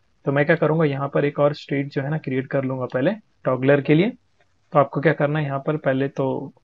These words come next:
use state hook को जो है ऐड करना पड़ेगा। यहाँ पे हम लिखेंगे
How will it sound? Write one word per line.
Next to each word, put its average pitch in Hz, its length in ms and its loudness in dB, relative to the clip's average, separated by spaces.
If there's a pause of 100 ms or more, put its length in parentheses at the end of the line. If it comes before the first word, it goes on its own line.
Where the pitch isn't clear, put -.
use 135 220 -2
state 135 240 0
hook 139 180 -2
को 143 120 2
जो 139 100 0
है 131 180 0
ऐड 120 100 -6
करना 131 260 -4
पड़ेगा। 139 380 -2 (180)
यहाँ 135 160 -6
पे - 120 -4
हम 135 80 -4
लिखेंगे 151 400 -4